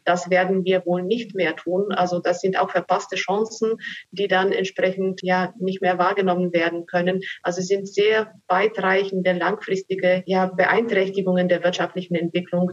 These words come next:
die die Russi-, also die, die russische Regierung dann in Kauf nimmt, um diesen Krieg zu führen.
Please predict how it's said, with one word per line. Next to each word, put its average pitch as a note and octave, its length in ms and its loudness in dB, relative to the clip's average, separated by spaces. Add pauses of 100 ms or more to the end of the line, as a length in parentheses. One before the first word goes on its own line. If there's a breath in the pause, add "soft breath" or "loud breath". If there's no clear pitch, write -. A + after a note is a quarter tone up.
die F3 340 0
die F3 120 -2
Russi-, E3+ 340 -6
also E3+ 140 -2
die, E3 340 -4
die F3 60 0
russische F3 380 -2
Regierung E3+ 340 -2
dann D#3+ 140 -2
in E3+ 120 -8
Kauf E3 320 -6
nimmt, E3 360 -8
um E3 120 -12
diesen D#3+ 220 -8
Krieg - 240 -8
zu - 100 -16
führen. D#3 320 -20